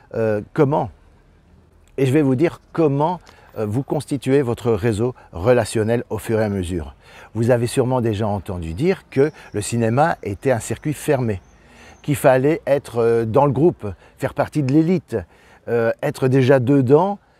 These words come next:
pour espérer, euh, faire du cinéma. Quelque part, c'est pas tout à fait faux, euh, puisque, euh, ça dit que, euh, cette phrase dit que, dit bien qu'il faut connaître des gens pour pouvoir intégrer le milieu du cinéma.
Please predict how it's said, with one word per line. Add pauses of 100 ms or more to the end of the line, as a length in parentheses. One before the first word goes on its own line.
(440)
pour
espérer,
euh,
faire
du
cinéma. (540)
Quelque
part,
c'est
pas
tout
à
fait
faux, (720)
euh,
puisque,
euh,
ça
dit
que,
euh,
cette
phrase
dit
que,
dit
bien
qu'il
faut
connaître
des
gens (340)
pour
pouvoir
intégrer (180)
le
milieu
du
cinéma.